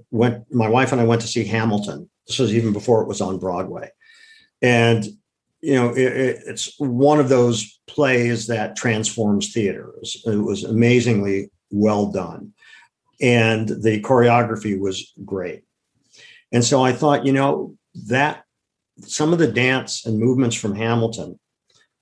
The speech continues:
along with Bob Fosse, who was a, a great choreographer, uh, and for film and for theater.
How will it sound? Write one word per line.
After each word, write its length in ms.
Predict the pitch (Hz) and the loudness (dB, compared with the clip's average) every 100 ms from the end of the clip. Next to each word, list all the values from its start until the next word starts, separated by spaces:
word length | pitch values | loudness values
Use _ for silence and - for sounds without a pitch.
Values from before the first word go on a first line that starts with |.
| _ _ 117 | _ _ 0
along 520 | 113 117 120 127 120 | 2 4 4 4 6
with 320 | 117 113 - _ _ _ - | 4 2 -6 _ _ _ -12
Bob 440 | 107 117 127 127 | -2 2 2 0
Fosse, 600 | - 135 120 120 - - - - _ _ - | -4 0 0 0 -4 -10 -16 -20 _ _ -4
who 160 | 120 | -2
was 260 | 107 107 107 | 0 0 2
a, 160 | 110 107 | 0 -2
a 160 | 104 | -6
great 480 | 90 107 113 107 110 _ - | 0 2 2 0 -6 _ -4
choreographer, 920 | 123 107 101 98 101 98 - - - _ _ _ _ _ | 0 2 0 0 -2 -4 -6 -8 -10 _ _ _ _ _
uh, 560 | 104 190 135 95 95 - - - | -2 -2 -2 -4 -6 -8 -16 -2
and 260 | 117 107 104 | -2 0 -2
for 200 | - 101 | -2 -2
film 400 | - 123 120 113 | 0 2 4 4
and 280 | 110 113 113 | 2 0 -2
for 520 | 110 95 90 90 - _ _ | -2 0 -2 -6 -12 _ _
theater. 580 | - 151 147 98 92 - | -4 2 2 2 -4 -8